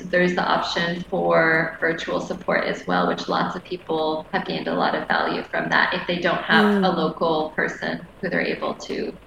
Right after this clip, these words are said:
Speaker 1: get that support from.
Speaker 2: Mm, beautiful. So I, so I'm curious, if you, if you could leave, um, our listeners today with anything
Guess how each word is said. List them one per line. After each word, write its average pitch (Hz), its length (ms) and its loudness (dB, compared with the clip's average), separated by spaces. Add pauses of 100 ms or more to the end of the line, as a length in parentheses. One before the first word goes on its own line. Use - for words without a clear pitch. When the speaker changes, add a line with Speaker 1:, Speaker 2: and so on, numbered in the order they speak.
(100)
Speaker 1:
get - 140 -8
that - 180 -6
support - 380 -12
from. - 180 -8 (1080)
Speaker 2:
Mm, 233 400 6
beautiful. 196 640 2 (1160)
So 294 280 12
I, 285 340 12 (180)
so 294 200 8
I'm 330 180 12
curious, 220 600 8
if - 180 2
you, 294 460 8 (440)
if - 120 6
you 269 160 10
could 302 240 4
leave, 262 460 4 (280)
um, 196 480 6
our 214 140 8
listeners 202 640 4
today 180 640 4 (300)
with 190 800 4 (760)
anything 214 600 4